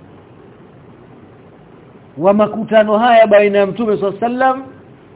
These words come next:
na kab-, makabila haya ya Aus na Khazraj, au hawa maanswari ambao watakuja kuitwa hivyo. Mitingi ya usiku wa manane,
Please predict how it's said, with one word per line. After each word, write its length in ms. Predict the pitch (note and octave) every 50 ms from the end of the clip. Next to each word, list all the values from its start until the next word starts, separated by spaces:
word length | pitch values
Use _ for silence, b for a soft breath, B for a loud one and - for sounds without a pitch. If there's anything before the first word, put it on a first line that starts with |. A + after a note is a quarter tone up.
| -
na 140 | D#3+ F#3 F#3+
kab-, 320 | F#3+ G3 G3 F#3+ F#3+ G#3+
makabila 480 | G3+ F#3+ F3+ F#3+ G3 F3+ F#3+ F#3+ G3 F#3
haya 180 | G3+ G#3 G3+ F#3+
ya 120 | F#3+ F3+
Aus 220 | G3 G3+ F3+ - F#3
na 120 | F3 E3
Khazraj, 400 | - - D#3+ C3+ D3 C3+ B2+ A2+ - - - - - - - - -
au 240 | - A3 G#3+ G#3+ F#3+
hawa 260 | D#3+ F3 F3+ F#3+ D#4
maanswari 640 | G3 F#3+ F#3+ G#3+ F#3 F#3 E3 E3+ - G#3 G3+ F#3 F3+
ambao 200 | E3+ E3 E3 F3+
watakuja 380 | E3+ E3+ E3 D3 D#3+ E3 E3 D#3
kuitwa 420 | D3+ E3+ F3 E3+ C#3 D#3 D#3+ D3+
hivyo. 300 | D#3+ D3+ B2+ A2 G#2+ G2 - - - - - - - - - - - - - - - - - - - - - - - - - - - - - - - - - - - - - - - - - -
Mitingi 680 | F3+ G3 G#3 G#3 - - B3+ C4 C4 B3+ A3 A#3 A#3+
ya 100 | A3+ A#3 A3
usiku 540 | A3 G#3 - - - D4 C#4+ - - A3+ G3+
wa 60 | F3+
manane, 640 | F3 F3 F3 F3 G#3 A3+ A#3 A#3+ A#3 A#3+ A#3+ B3